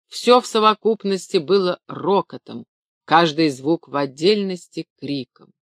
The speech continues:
Урсус стучал кулаками, топал ногами, кричал то из глубины двора, то откуда-то из-под земли. Это было что-то бурное и хорошо знакомое.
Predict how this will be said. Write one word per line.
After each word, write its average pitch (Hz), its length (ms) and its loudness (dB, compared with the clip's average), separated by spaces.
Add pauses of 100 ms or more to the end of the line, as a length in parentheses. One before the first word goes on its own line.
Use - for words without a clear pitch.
(260)
Урсус 170 480 0
стучал 180 440 -2
кулаками, 165 800 -4
топал 175 320 -2
ногами, 170 720 -2 (240)
кричал 202 580 2
то 196 160 0
из 185 180 2
глубины 185 480 0
двора, 175 440 0
то 185 160 -2
откуда-то 185 600 -4
из-под 170 600 -6
земли. 151 580 -6 (420)
Это 151 220 -4
было 165 240 0
что-то 165 380 -6
бурное 196 840 -4 (180)
и - 100 -6
хорошо 151 460 -4
знакомое. 143 880 -8